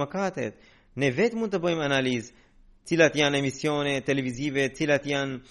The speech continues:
ë, mjete që na nxisin për mëkat, ne ato patjetër duhet i të braktisim. Dhe bashkë me këtë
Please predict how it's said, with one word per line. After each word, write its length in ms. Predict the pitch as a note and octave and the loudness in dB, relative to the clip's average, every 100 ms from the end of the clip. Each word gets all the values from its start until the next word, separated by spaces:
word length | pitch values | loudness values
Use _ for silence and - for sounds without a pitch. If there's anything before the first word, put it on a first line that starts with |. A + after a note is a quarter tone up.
| - - - | -20 -20 -6
ë, 200 | C3+ C3 | -2 0
mjete 460 | B2 C#3 E3 D#3+ D3+ C#3 | 2 2 2 2 0 0
që 140 | D3 C3+ | 0 0
na 100 | B2+ | 0
nxisin 440 | A2 E3+ E3+ D#3 C#3+ | -2 -4 -4 -6 -2
për 120 | C3+ | -4
mëkat, 400 | C3 D3 E3 F#3 - | -2 0 0 -2 -6
ne 220 | D#3 F#3+ | -2 -2
ato 300 | D3 C#3+ G3 | -4 -4 -6
patjetër 420 | E3+ E3 A3 G3 D#3+ | -6 -8 -6 -6 -2
duhet 260 | G3+ G3 | -4 -4
i 80 | F3 - _ _ - | -12 -16 _ _ -8
të 100 | D#3+ | -2
braktisim. 600 | D3+ D#3 A3+ A3+ - A2 - - - - - | 0 0 -2 -6 -6 -8 -10 -20 -20 -18 -4
Dhe 220 | B2 D3 - - | 6 6 6 -2
bashkë 380 | C3 G3 - F#3 | 2 2 2 -6
me 80 | - | -6
këtë 240 | - | -2